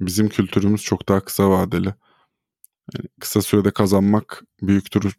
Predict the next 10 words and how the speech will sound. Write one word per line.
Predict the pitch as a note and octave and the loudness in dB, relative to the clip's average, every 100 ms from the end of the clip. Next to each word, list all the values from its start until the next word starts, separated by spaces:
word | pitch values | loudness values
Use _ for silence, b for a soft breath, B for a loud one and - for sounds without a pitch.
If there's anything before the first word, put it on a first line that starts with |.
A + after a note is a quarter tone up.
| _ _ | _ _
uzun | G2 F#2+ G2+ | 0 2 4
vadede | F#2+ F2+ F#2 | 4 4 0
kazanmak. | - F2 F2 F2+ F#2+ - _ | 0 -2 0 -2 -6 -10 _
Bence | F#2 F2+ F2+ | -2 2 0
bir | |
iş | - - - | 0 -4 -2
bu-, | F#2 | -4
biraz | - F#2+ F2+ | 0 0 0
buna | F#2+ F#2 | 0 0
dönmüş. | F2+ F2 F#2 - | 0 -2 -8 -14